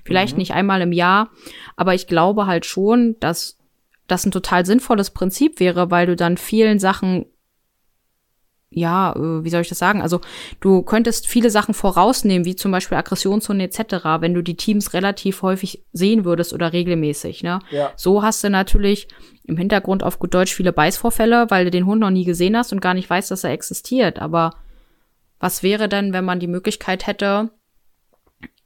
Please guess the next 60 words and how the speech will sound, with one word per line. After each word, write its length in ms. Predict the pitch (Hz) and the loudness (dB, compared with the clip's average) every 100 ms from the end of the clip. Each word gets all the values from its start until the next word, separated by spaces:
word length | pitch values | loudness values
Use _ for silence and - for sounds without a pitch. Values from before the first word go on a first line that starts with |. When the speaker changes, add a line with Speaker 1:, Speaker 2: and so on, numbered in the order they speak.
| _ | _
Speaker 1:
jeden 380 | - 185 208 214 | 0 2 4 2
einmal 540 | - 185 190 190 190 | 2 2 4 4 2
zu 140 | 185 196 | 0 -4
prüfen? 500 | - 254 294 - 143 | 2 4 4 2 -2
Und 140 | 165 | 0
mit 140 | 170 175 | 0 0
prüfen 320 | - 226 - | 2 2 4
meine 160 | 196 185 | 4 2
ich 80 | 185 | 0
jetzt 180 | 175 - | -2 2
nicht, 280 | 262 - - - - | 2 2 -8 -20 -6
mir 80 | 185 | 0
geht's 200 | 233 - | 2 2
gar 140 | 202 | 0
nicht 140 | 214 - | 0 2
um 80 | 226 | 2
die 80 | 208 | 2
Theorie, 460 | - 220 202 262 | 2 2 4 4
sondern 200 | 220 185 | 4 2
mir 100 | 185 | 0
geht's 280 | 185 208 - | 0 -2 0
wirklich 260 | 202 214 208 | -2 -2 -2
um 80 | 202 | -2
das 160 | 196 | 0
Hundehaltergespann. 920 | 226 247 202 160 147 143 - - 147 - - - | 2 2 2 -2 -4 -8 -8 -4 -4 -6 -14 -2
Und 120 | 214 | 2
sei 200 | 202 190 | 4 4
es 140 | 311 294 | 2 4
nur 80 | 254 | 4
eine 100 | 214 | 4
Strecke 560 | - 196 208 262 262 - | 2 -2 2 2 2 4
hoch 220 | 247 262 | 4 4
und 160 | 214 | 2
runter 280 | 196 226 269 | 2 2 2
zu 140 | - 254 | 0 0
laufen 500 | 226 247 - 269 262 | 2 2 2 2 2
und, 460 | - 226 226 226 - | 2 2 2 2 0
äh, 160 | 214 | -2
zu 160 | 214 214 | 0 0
sehen, 240 | 196 240 | 4 4
wie 80 | 247 | 4
der 100 | 208 | 2
Hund 120 | 226 | 2
auf 140 | 220 - | 0 2
Hundebegegnung 720 | 254 294 185 170 160 170 165 | 4 4 2 -2 0 -2 0
reagiert, 480 | 170 170 170 208 233 | 0 0 2 0 0
sich 160 | 214 | -2
das 200 | 208 208 | -2 -4
zu 120 | - 214 | -4 -2
vermerken, 500 | 196 180 180 214 240 | 0 2 0 0 0
da 60 | |
soll's 220 | 190 196 226 | 0 -2 -4
auch 80 | |
gar 140 | - 202 | -6 -6
keine 200 | 214 208 | -4 -4
Strafen 440 | - - 220 320 | -4 -2 -2 -2
für 160 | 339 196 | -6 -6
geben. 260 | 175 151 - | -2 -2 -2
Aber 320 | - 175 165 | -2 -2 2
wenigstens, 560 | 208 277 302 - 294 | 4 4 2 2 0